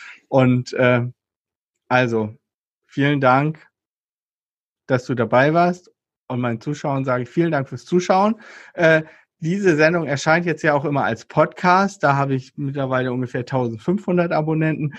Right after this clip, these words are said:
Da ist noch Luft nach oben. Ihr findet das auf iTunes, ihr findet das auf TuneIn. Äh, im Tesla zum Beispiel kann man die Sendung hören. Ja, und auch bei Spotify.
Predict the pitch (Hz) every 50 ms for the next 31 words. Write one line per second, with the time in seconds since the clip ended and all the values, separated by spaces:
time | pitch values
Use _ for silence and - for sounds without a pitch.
0 | - - - _ - 151 147 143 143 143 156 147 - 147 131 139 143 143 143 -
1 | 131 123 - - 156 165 190 208 208 202 202 208 - _ _ - 143 139 139 139
2 | - 151 147 143 139 139 131 123 135 123 - - 127 139 156 165 160 - - 156
3 | 147 147 143 139 - 139 127 - - 139 135 131 - 131 123 123 - 123 117 -
4 | _ - - - 151 147 147 143 139 - 143 151 165 170 165 170 165 - _ -
5 | _ _ _ _ _ _ - - 139 131 131 - - - 147 143 139 143 - -
6 | 147 151 151 - 180 180 175 - 175 165 160 156 156 151 - - 147 139 - 147
7 | 143 143 139 139 139 135 131 139 135 135 135 135 135 127 131 139 131 131 131 131
8 | - - - - - - - - - _ _ _ _ _ _ _ - - 175 147
9 | 123 120 - - 156 156 151 147 139 - _ - 135 139 135 135 - 131 120 110
10 | - - - 170 175 175 165 139 - - 147 139 135 131 135 131